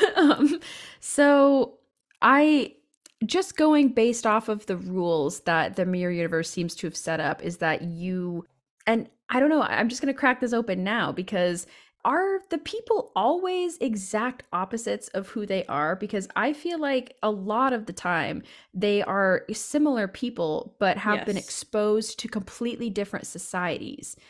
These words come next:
Speaker 1: Okay, in Star Trek, I would say I'm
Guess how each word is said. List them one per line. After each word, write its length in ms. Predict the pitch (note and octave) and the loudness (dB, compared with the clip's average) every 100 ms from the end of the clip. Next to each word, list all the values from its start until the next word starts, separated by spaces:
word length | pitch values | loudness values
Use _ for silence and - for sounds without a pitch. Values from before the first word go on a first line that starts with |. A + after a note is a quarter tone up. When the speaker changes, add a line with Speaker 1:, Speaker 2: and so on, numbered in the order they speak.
| - | -8
Speaker 1:
Okay, 220 | G#3+ F#3+ | -2 0
in 220 | D#3 A3 | 2 0
Star 320 | B3 - G#3 A3 | -2 -2 -2 0
Trek, 260 | B3 A#3+ - | -2 -4 0
I 100 | G#3 | 0
would 180 | A#3 C4 | 0 -2
say 720 | - A3 G#3+ G#3 G3+ G3 A3 - | -4 0 0 0 -2 -4 -4 0
I'm 680 | G3+ F#3+ G3+ G#3 A3 G#3 | 4 4 4 2 2 0